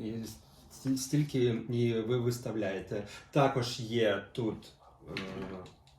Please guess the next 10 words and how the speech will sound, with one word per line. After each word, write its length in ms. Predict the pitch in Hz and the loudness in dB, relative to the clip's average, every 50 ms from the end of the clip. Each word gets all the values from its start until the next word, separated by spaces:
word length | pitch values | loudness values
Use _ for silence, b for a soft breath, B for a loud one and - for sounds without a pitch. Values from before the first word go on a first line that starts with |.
| - - - | -20 -12 -8
U 240 | 120 117 131 131 123 | -2 2 4 4 4
S 220 | 110 101 - - | 4 2 -2 -6
B, 240 | 98 101 113 131 143 | -6 -6 -4 -4 -2
його 200 | 147 165 151 156 135 | 0 0 2 2 0
можна 320 | 120 117 113 117 113 110 | 0 0 -2 -4 -4 -4
заряджати 580 | 107 113 107 107 104 101 110 104 95 - - 104 95 104 101 104 | -2 -2 -2 -2 -4 -4 -4 -6 -6 -6 -6 -8 -8 -6 -8 -10
від 160 | 98 101 - | -12 -12 -14
с-, 600 | - - - - - - - - - - - - - - - | -16 -16 -16 -16 -16 -16 -16 -14 -14 -14 -14 -14 -12 -8 -4
е, 160 | 107 107 101 98 107 - - - | -4 -2 -2 -4 -6 -8 -10 -10
сеті. 680 | - - - 110 98 - - - 127 135 156 208 B | -10 -8 -8 -8 -10 -10 -12 -10 -4 -2 -2 -2 B